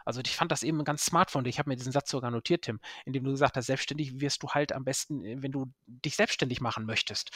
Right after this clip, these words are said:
Und es gibt es Dinge, die kannst du nur, in denen kannst du nur gut werden, wenn du sie machst. Geige spielen. Jetzt stell dir mal vor, Person A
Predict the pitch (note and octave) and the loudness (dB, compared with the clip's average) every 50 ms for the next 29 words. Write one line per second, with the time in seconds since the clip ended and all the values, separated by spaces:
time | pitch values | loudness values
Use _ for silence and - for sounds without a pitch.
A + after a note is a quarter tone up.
0 | - - - - - - - - F#3+ F3 E3+ - - F#3+ - - - B3+ - C4+ | -10 -8 -8 -8 -8 -8 -6 -2 0 0 2 2 4 2 4 4 2 2 4 4
1 | - - C4+ C#4 D4+ D4 A#3 G3 - - - C4+ D#4 D#4 - - - C#4 B3+ A3 | 4 8 8 10 10 10 8 6 6 8 8 10 10 8 6 6 8 8 8 8
2 | G#3 G#3 G#3 G3+ G#3+ A#3+ C#4+ E4 G4 G#4 - - - - - - - A3 G#3 E3+ | 8 6 6 8 8 8 8 8 6 4 2 -2 -16 -16 -2 6 8 8 10 10
3 | G#3 A3+ A3 G3 - - B3 B3+ - - - A3+ G3+ G3 F#3+ F3 D#3+ F3+ F3+ - | 10 10 8 8 8 8 6 6 6 2 2 2 6 8 8 8 8 6 2 6
4 | C3+ D#3 E3 G#3 A3 G#3 F3 G3 G3 F#3 F#3 E3 G3+ A3+ A3 - - - - - | 8 10 10 10 8 8 6 4 4 4 2 4 6 6 8 8 6 4 0 -6
5 | - - - E3+ D#3+ B3 C#4 G#3+ G#3 F#3 - - - - F3+ G#3+ A2 B2+ C3 - | -8 0 6 8 10 10 12 12 12 12 12 10 8 2 -2 0 0 2 4 6
6 | - B3+ C#4+ E4 D#4+ C#4 C4+ - - - G3+ G#3+ A#3 A3 - - - - - - | 8 8 8 8 8 8 8 6 8 8 10 10 10 10 6 0 -8 -6 0 4
7 | - F#3 D#3+ D#3+ D#3+ D#3+ - C#3 C#3+ E3 G3 A#3+ B3+ C#4 | 6 8 8 8 6 6 6 6 8 10 12 12 12 12